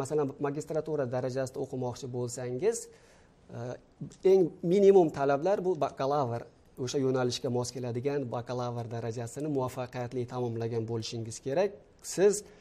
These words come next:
o'sha universitetda o'qishga loyiq kelish haqida o'ylamayapsiz, balki grantni yutib olish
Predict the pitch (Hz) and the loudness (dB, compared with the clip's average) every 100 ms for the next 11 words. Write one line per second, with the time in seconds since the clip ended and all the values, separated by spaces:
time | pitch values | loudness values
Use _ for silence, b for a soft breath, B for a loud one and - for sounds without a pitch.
0 | B B B B _ - 151 147 185 170 | B B B B _ 2 4 6 6 6
1 | 160 160 165 175 165 165 - 240 160 156 | 6 6 4 2 2 2 2 4 6 4
2 | - - - 170 139 147 156 170 - 170 | 0 -2 0 2 6 6 6 4 0 0
3 | 170 160 151 151 160 175 175 - 156 175 | 2 0 -2 -2 0 2 2 4 4 6
4 | 185 220 202 - 120 123 127 147 151 202 | 6 4 2 -2 -6 0 0 0 -2 -6
5 | 147 147 156 170 185 202 147 160 202 - | -2 2 4 4 2 0 0 -2 -4 4
6 | 175 214 220 | 8 10 8